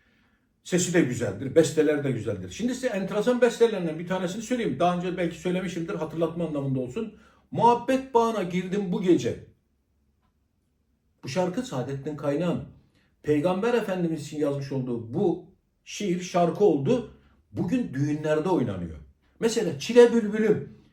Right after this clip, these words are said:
Çile Bülbülüm'ü meyhanelerde millet söylüyor. "Allah!" diye de bağırıyorlar.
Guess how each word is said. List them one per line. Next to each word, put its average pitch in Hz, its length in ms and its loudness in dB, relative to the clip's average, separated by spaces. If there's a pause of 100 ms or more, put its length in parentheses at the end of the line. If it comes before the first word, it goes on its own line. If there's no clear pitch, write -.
(480)
Çile 240 320 6
Bülbülüm'ü 220 480 0
meyhanelerde 220 800 2
millet 208 340 -4
söylüyor. 220 560 -4
"Allah!" 262 600 8
diye 226 200 6
de 208 140 0
bağırıyorlar. 190 560 4